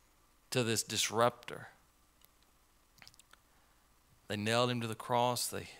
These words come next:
hung him up. You know the story. Fantastic stories there. Uh, there's two that jump out to me as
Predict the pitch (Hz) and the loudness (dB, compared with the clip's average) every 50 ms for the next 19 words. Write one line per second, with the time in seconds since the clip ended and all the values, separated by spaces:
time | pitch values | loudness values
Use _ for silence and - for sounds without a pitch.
0 | - - - - - - 117 113 117 120 117 113 113 117 117 120 - - - - | -20 -20 -16 -8 -4 -4 -2 -2 -2 -4 -4 -4 -4 -4 -4 -6 -8 -12 -18 -20
1 | - _ _ _ _ _ - - - - - _ _ - - 104 110 113 113 113 | -20 _ _ _ _ _ -20 -20 -20 -20 -20 _ _ -12 -8 -6 -2 0 0 0
2 | 110 110 104 98 95 - - - 107 110 113 113 113 117 113 135 110 - - _ | 0 0 -2 -4 -4 -4 -4 -4 -4 -2 -2 -2 -4 -4 -8 -10 -16 -20 -20 _
3 | _ _ _ _ _ _ _ _ _ _ _ _ _ _ _ _ _ _ _ _ | _ _ _ _ _ _ _ _ _ _ _ _ _ _ _ _ _ _ _ _
4 | _ _ _ _ _ _ _ _ _ _ _ _ - - - - _ _ _ _ | _ _ _ _ _ _ _ _ _ _ _ _ -20 -20 -20 -20 _ _ _ _
5 | _ _ _ _ _ _ _ _ _ _ _ - - - 208 - - - - _ | _ _ _ _ _ _ _ _ _ _ _ -20 -20 -20 -20 -20 -20 -20 -20 _
6 | _ _ _ - - 120 117 110 - - 117 120 120 - - - - 95 - - | _ _ _ -4 -2 -2 -2 0 0 0 2 2 2 2 -2 -4 -6 -6 -4 -2
7 | - - - 127 123 123 120 117 117 117 107 101 113 113 113 117 120 120 117 113 | -4 -2 -2 -4 -4 -4 -2 -2 -4 -4 -4 -4 -2 0 0 0 0 0 0 -2
8 | 110 - - 113 110 104 117 107 - - - - - 131 131 127 113 110 90 - | -4 -6 -8 -10 -10 -8 -8 -6 -6 -4 -4 -2 -2 -2 -2 -2 -2 -4 -4 -6
9 | - - - - 131 120 110 - 123 117 113 - - 107 113 117 117 113 113 113 | -8 -6 -2 0 0 0 0 0 0 0 0 0 -4 -6 -4 -2 -2 -2 -2 -2
10 | 107 98 | -4 -6